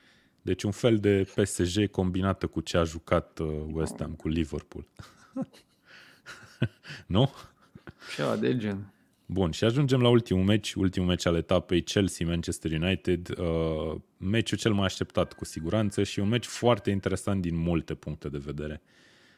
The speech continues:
Speaker 1: Uh, Manchester United vine la acest meci în continuare cu Michael Carrick, uh, caretaker manager, um, dar, uh, venirea iminentă a lui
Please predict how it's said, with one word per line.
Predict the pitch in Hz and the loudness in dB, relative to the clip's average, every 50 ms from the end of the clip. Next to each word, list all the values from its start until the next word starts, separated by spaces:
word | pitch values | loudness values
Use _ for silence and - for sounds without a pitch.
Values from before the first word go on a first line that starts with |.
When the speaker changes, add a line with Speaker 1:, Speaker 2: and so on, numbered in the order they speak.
| _ _ - | _ _ -8
Speaker 1:
Uh, | - 90 87 90 92 | -4 -2 0 0 2
Manchester | 95 107 117 120 - - 104 - 110 107 101 | 2 2 2 2 2 -2 -4 -2 0 0 2
United | 104 107 98 - - 98 95 | 2 2 0 0 -4 -8 -6
vine | 90 92 101 107 104 98 98 | -2 0 2 2 2 2 2
la | 95 95 | 2 2
acest | 92 92 - - 92 85 | 2 0 -2 -4 -6 -4
meci | 98 92 92 87 - - | -2 -2 -2 -2 -2 -4
în | 90 90 | -6 -4
continuare | - - 92 87 - - 87 90 92 87 | -2 -2 -2 -2 -2 -4 -2 0 0 0
cu | 82 - - 85 | -2 -2 -2 -4
Michael | 85 85 82 - - 78 76 | -2 -2 -2 -2 -2 -4 -4
Carrick, | - - - 87 80 80 76 - - - - - | -4 -2 -2 0 0 0 -2 -4 -10 -16 -12 -8
uh, | - 78 78 76 73 - - _ _ | -6 -6 -4 -6 -6 -8 -12 _ _
caretaker | - - 101 95 82 - - 87 82 78 - 82 78 | -2 0 0 0 0 -2 -2 -4 -4 -2 -4 -4 -4
manager, | 80 80 80 80 78 76 73 71 80 82 104 - - _ _ _ - - - _ _ _ _ _ _ | -2 -2 -2 -2 -2 -4 -4 -4 -4 -4 -4 -6 -8 _ _ _ -20 -20 -20 _ _ _ _ _ _
um, | - - - - 85 85 82 82 82 82 82 82 82 82 90 - - - | -14 -8 -6 -4 -2 -2 -2 -2 -2 -2 -4 -4 -6 -6 -8 -10 -10 -12
dar, | - 98 87 107 113 120 113 - - - - | -10 -4 2 4 6 6 6 4 2 -6 -4
uh, | - 98 95 92 92 92 90 87 - | -2 -2 0 0 0 0 -2 -4 -8
venirea | - 90 87 92 90 95 95 92 90 | -8 0 0 2 2 2 2 2 2
iminentă | 90 87 87 87 85 90 90 87 85 - - 87 85 82 | 2 2 2 2 2 2 2 0 0 0 0 0 0 0
a | 82 82 | 0 0
lui | 80 78 82 82 82 80 80 | 0 0 0 0 0 0 -2